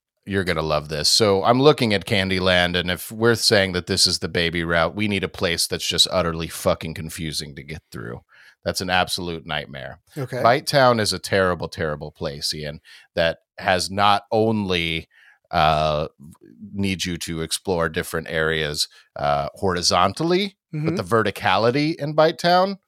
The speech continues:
Speaker 1: will drive you fucking mad. We're talking about timing drops in a very dark area. It, it's going to be awful. And you know why they call it Bite Town, Ian?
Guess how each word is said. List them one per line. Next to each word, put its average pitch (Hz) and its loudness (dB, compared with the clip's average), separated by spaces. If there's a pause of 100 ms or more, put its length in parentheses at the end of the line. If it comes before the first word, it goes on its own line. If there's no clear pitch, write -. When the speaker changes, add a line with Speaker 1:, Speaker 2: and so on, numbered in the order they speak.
(160)
Speaker 1:
will 107 2
drive 90 4
you 85 -4
fucking 73 -4
mad. - -12 (260)
We're 110 -2
talking 98 4
about 92 2 (460)
timing 113 2 (300)
drops 92 2
in 95 -6
a 90 -2
very 92 0
dark 90 4 (160)
area. 82 2 (880)
It, 92 -6 (160)
it's 104 -4
going 98 2
to 85 -6
be 85 -6
awful. 87 4
And 90 -2
you 110 -2
know 113 6
why 104 8
they 95 2
call 90 4
it 90 0
Bite 87 6
Town, 90 4
Ian? 98 -2